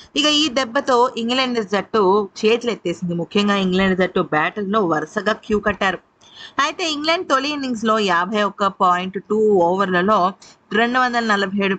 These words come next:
పరుగులకు ఆల్అవుట్ అయింది. జాక్ క్రాలీ అరవై నాలుగు పరుగులు,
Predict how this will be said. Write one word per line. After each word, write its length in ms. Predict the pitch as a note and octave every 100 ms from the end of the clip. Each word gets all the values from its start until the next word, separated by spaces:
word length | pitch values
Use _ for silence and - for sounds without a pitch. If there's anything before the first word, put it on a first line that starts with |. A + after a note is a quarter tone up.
| G3+
పరుగులకు 440 | F#3+ G#3 F#3+ A#3+
ఆల్అవుట్ 400 | B3+ G#3 F3 D#3
అయింది. 260 | D3 D3+ D3+ _ _ _ F3
జాక్ 420 | F#3+ A3+ B3 -
క్రాలీ 380 | B3+ B3 A#3 -
అరవై 240 | E3+ E3+
నాలుగు 320 | F#3 F#3+ F3+ F3
పరుగులు, 440 | F3+ F3+ F3+ F3